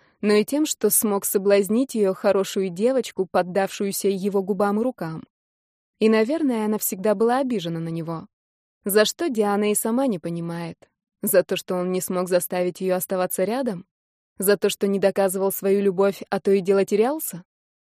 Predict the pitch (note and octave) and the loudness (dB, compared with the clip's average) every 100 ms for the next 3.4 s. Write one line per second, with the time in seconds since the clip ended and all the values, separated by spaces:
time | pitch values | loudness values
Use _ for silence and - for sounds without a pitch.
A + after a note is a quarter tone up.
0 | _ G#3 G3+ G3+ G#3 - G#3 F#3+ G3 G3+ | _ 2 4 4 0 2 -2 0 -2 0
1 | G#3+ G3+ F3+ G3+ G3+ - G3 G3 G3+ G3 | 2 2 2 0 0 -2 -4 0 0 2
2 | G3 F#3+ G3 G3+ G3 G3+ G3 G3 G3 G3+ | 0 -2 -2 0 0 0 0 0 0 0
3 | A#3+ C#4+ F3+ | 0 -2 -4